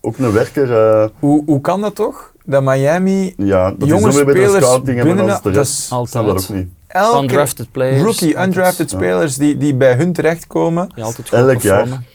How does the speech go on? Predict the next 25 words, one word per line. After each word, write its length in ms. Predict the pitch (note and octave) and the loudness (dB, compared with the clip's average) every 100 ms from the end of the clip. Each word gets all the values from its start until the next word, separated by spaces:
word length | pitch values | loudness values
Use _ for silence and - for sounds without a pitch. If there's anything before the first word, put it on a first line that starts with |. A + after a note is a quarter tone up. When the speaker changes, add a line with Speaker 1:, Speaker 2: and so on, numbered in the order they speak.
| _ - | _ -2
Speaker 2:
En 160 | C#3+ | 0
nu, 360 | C#3+ E3+ D#3+ - - | 2 2 0 -4 -4
nu, 400 | C3+ C#3+ C#3 - - | -2 -2 -4 -8 -12
want 240 | A#2+ B2+ A#2 | -6 -2 0
dat 120 | A#2+ | -2
voelde 300 | - E3 C#3+ | 0 0 2
dan 140 | C3 | 2
wel, 180 | A#2+ C#3+ | 4 4
hè, 160 | C#3+ B2+ | 2 0
Struz 320 | - C#3+ C3 | -4 -2 0
en 100 | A#2+ | -2
Vincent, 540 | C3 D3 E3+ E3+ - _ - | -2 -2 -2 -2 -6 _ -4
die, 360 | C3 B2+ A#2+ | 0 0 0
die 220 | A2+ A#2+ A2+ | -2 -2 0
zijn 220 | A#2+ A2+ | -2 0
weg. 320 | A#2+ D#3 - _ _ - | 0 0 -10 _ _ -6
Eh, 260 | A#2+ A#2 A2 | -2 0 -2
Vincent 420 | - C3+ C3 C3 A#2+ | -2 -4 -2 -4 -4
is 240 | A#2 - _ _ _ | -6 -10 _ _ _
Speaker 1:
Wat 120 | - F#2+ | -6 0
dat 100 | F#2+ | 0
we 60 | |
gezegd 240 | F2 G2 C#3 | 0 -2 -2
hadden, 200 | C3+ | -2
hè. 120 | A2 | -2